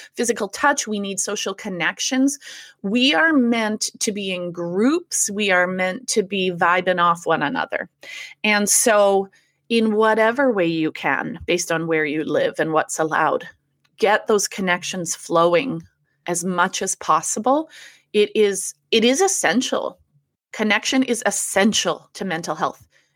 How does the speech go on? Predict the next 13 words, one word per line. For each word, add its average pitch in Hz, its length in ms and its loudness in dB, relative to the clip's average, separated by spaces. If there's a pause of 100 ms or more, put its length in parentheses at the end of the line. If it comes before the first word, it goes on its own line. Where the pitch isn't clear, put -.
It's 233 140 0
my 226 140 2
whole 233 180 2
message 220 480 0
on 220 180 0
raising 214 360 -2
kids. 277 460 -2
It's 254 180 0
essential 247 720 0
to - 120 -4
your 202 120 2
family 208 340 0
relationships. 185 920 0